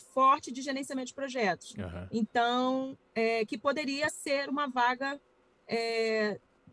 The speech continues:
Speaker 1: preenchida por um brasileiro no Brasil. Então, assim, a pessoa, uma pessoa que trabalha comigo lá nesse formato, ela é,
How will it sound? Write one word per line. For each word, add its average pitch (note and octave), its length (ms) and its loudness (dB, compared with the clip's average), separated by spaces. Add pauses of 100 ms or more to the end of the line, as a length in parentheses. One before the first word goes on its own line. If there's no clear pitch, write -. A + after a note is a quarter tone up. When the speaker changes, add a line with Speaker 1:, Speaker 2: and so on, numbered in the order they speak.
(140)
Speaker 1:
preenchida B3+ 480 0
por C4 140 -4
um C4+ 80 0
brasileiro B3+ 520 0 (200)
no A#3+ 240 4
Brasil. G#3 440 0 (680)
Então, B3 240 0
assim, B3+ 380 0
a A3+ 100 2
pessoa, C#4 540 2
uma B3 180 2
pessoa C4 280 -6
que - 80 -14
trabalha A#3 320 2
comigo A#3 440 2
lá G#3 200 6
nesse G#3+ 260 -2
formato, A#3 760 0
ela B3 480 4
é, A#3+ 640 -2